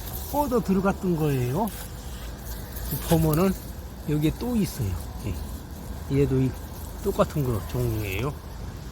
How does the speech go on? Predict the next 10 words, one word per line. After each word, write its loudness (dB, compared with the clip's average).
이게 0
다 2
물바랭이에요. 2
여기에 0
있는 4
것들이 4
모두가 8
물바랭이. 6
근데 4
얘네들을 8